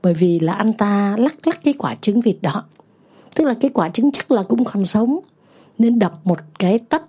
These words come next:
rồi bẻ đôi quả trứng đó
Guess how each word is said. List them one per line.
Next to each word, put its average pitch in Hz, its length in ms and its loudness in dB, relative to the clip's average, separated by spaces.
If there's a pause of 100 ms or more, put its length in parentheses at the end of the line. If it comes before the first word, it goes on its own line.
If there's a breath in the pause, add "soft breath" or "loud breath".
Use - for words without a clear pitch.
(160)
rồi 160 480 -2 (680 soft breath)
bẻ 202 240 -2
đôi 226 220 2
quả 165 200 -4
trứng 214 340 0
đó 196 460 0